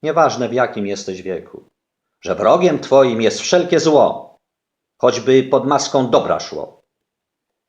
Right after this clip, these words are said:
Nie patrz na piękne brzmienie słów. Oceniaj efekt, czy będziesz zdrów, czy też rezultat ich opłakany, a ty zostałeś znów oszukany. Staraj się dobro wokoło dawać,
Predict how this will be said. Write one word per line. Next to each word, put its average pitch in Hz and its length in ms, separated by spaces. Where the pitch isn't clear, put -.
Nie 151 100
patrz - 480
na 95 160
piękne 107 500
brzmienie 107 420
słów. - 360
Oceniaj 156 520
efekt, - 680
czy 110 100
będziesz 113 360
zdrów, 123 400
czy 156 120
też 165 240
rezultat 156 680
ich 160 140
opłakany, 123 880
a 107 80
ty 143 140
zostałeś 120 480
znów 101 500
oszukany. - 520
Staraj 107 440
się 104 240
dobro 90 340
wokoło 82 320
dawać, - 560